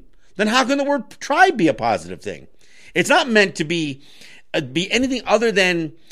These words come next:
derogatory and, uh, and be a substitute for something like a, like a primitive people. So that, that's why I have problems with it. You know, and, and so these, these are the challenges. And of course, the problem is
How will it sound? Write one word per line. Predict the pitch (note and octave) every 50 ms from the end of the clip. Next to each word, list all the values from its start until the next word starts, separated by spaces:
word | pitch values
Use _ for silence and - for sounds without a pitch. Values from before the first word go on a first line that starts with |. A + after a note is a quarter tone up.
| - - -
derogatory | G#2 C#3 C#3+ D3+ D#3+ F3 F#3+ F3 F#3 - - D3+ C#3+ C#3 C3+ B2+ C3 C3 - - -
and, | C#3 C3+ C3 C3 B2+ - - -
uh, | - - -
and | C3+ C#3+ C3 A#2
be | C3+ E3+ E3+
a | D#3
substitute | - - F#3 E3+ C#3 C3+ C#3+ D#3 G#2+
for | B2+ C3+
something | - D#3 D3 C#3 C#3+
like | C3+ C3 A#2+ - -
a, | C#3+ A#2+ -
like | C#3 C3 A#2
a | A#2
primitive | - C#3+ B2+ A#2+ A2 G2+ -
people. | - G#2 F2+ - - - - - - - - - - - - - - - - - - - - -
So | - - A#2+
that, | A#2+ B2+ - - - - - - - C2+ -
that's | - C#2+ - - G2
why | G2 G#2+ A#2+
I | B2+ C3+
have | D#3+ F3 E3+
problems | G#3 G#3 C4+ C#4+ C#4 E3+ G#2
with | - C#2+ -
it. | - - - - - - - - - - - - - - - - - - -
You | - - G#3+
know, | A3+ A3 G#3
and, | G#3 G3 E3+ F3+ F#3 F#3+ G3 -
and | - - - - - E3+
so | - A3+ A3 G#3+
these, | E3 E3+ C4 D#4 E4 A#3+ - E3
these | E3+ B3 D#4+ C#4+
are | C4
the | A#3
challenges. | F#3 - B3 C4 B3 F3+ A#2 G#2+ - - - - -
And | F#3+
of | G#3+ G#3+
course, | C4 C#4 B3 - - - - - - -
the | E3
problem | C#3 - B3+ D#4+ F4 E4+ A#3 F3 D3
is | C3+ C3 C3+ - -